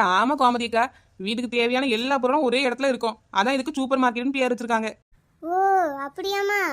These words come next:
Speaker 2: நல்ல பெருசாதாம்மா இருக்கு. உள்ள வந்தது நல்ல சிலு சிலுன்னு காத்து வருது என்னம்மா?
Speaker 1: கோமதிக்கா, கடை புள்ள ஏ சி போட்டிருக்காவக்கா. அப்ப குளு குளுன்னு தானே இருக்கும்.
Speaker 2: என்னம்மா சொல்றா சின்ன பொண்ணு? இவ்வளவு பெரிய கடை புள்ள ஏ சி போட்டிருக்காவளா? அப்ப கரண்ட் பில் நிறைய வருமாமா?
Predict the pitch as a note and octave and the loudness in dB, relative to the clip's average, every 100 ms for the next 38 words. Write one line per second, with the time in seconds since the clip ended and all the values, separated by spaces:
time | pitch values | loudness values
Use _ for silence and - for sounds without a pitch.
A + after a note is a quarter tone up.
0 | - _ _ _ D#4+ D4+ F#4 G4+ E4+ F4 | -6 _ _ _ -6 -2 -2 -2 -2 -4
1 | G4 G#4+ G4 G4 G#4+ G4+ E4 F4 F4 F#4+ | -2 -2 0 0 0 -2 -6 -6 -4 -6
2 | A4+ _ _ _ C#4 C#4+ - _ _ F#4+ | -8 _ _ _ -20 -20 -20 _ _ -6
3 | G4 A4+ A#4+ G4+ G#4+ A#4+ G#4 A#4 G4+ G4+ | -2 4 6 4 2 0 0 -2 -2 -4
4 | G#4+ G#4+ A4 B4 G#4+ G4+ A4+ G#4+ F#4 F#4+ | -4 -2 -4 2 4 4 2 -4 -4 -4
5 | A4+ B4 D#4 B3+ _ _ _ - A3+ C#4 | -2 -2 -2 -8 _ _ _ 0 2 2
6 | D4+ C4 G3+ F3 A3 A3 C4 C4+ D4+ D#4 | 2 2 2 0 0 2 2 -2 0 2
7 | C#4 C4+ C4 B3 A#3+ A3 A3+ D#4 - _ | 2 0 0 2 2 2 2 0 -4 _
8 | - C4 B3+ B3+ C#4 C#4 D4+ D4 C#4+ D4 | -4 -2 -2 0 0 2 2 2 4 4
9 | F3+ _ _ _ - F4 F4+ G#4+ B4+ A4 | 2 _ _ _ -4 0 2 4 2 4
10 | A4+ G4+ G4+ G4+ G4+ A#4 B4+ _ _ _ | 4 4 2 2 2 -2 -6 _ _ _
11 | D4+ E4+ G#4+ A4 A#4 E4+ F4+ G#4 A#4 A4 | -4 -2 0 -2 0 0 2 0 2 2
12 | A4 A4 G4+ A4 A4+ A4 G4 D#4 - _ | 0 -2 0 2 4 6 4 2 -8 _
13 | _ C#4+ G4+ E4+ C4+ D#4+ F#4+ G#4+ D#4 G4 | _ -8 -6 -6 -4 -2 0 2 2 2
14 | A4+ G#4 G#4 | 2 2 2